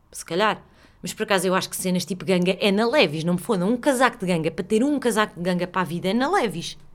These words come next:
Também não venham discutir essa merda comigo. É na Levi's, tipo, fim. <sighs> Obviamente, depois às vezes, isto não é para ser literal, não é? Tipo, claro que se não se puder comprar na Levi's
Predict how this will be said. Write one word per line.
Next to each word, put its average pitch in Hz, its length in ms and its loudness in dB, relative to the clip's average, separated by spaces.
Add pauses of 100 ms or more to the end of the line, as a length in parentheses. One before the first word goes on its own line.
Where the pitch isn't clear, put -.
(920)
Também 214 280 6
não 220 160 6
venham 233 320 6
discutir - 280 -2
essa 269 220 6
merda 269 220 8
comigo. 349 360 4 (120)
É 247 120 10
na 233 160 10
Levi's, 269 460 6
tipo, 185 240 -6
fim. 247 420 4 (560)
<sighs> 147 60 -6 (3000)
Obviamente, 165 440 -6
depois 170 220 -10
às 170 160 -8
vezes, - 460 -12
isto - 140 -10
não 175 80 -2
é - 20 -4
para 170 100 -6
ser 170 200 -2
literal, 170 360 -2
não 147 120 -4
é? 143 180 -6
Tipo, - 160 -20 (540)
claro 147 340 -12 (500)
que 190 160 -6
se 180 160 -8
não 160 80 -8
se 147 120 -12
puder 151 180 -8
comprar 160 300 -10
na 165 100 -6
Levi's 170 380 -8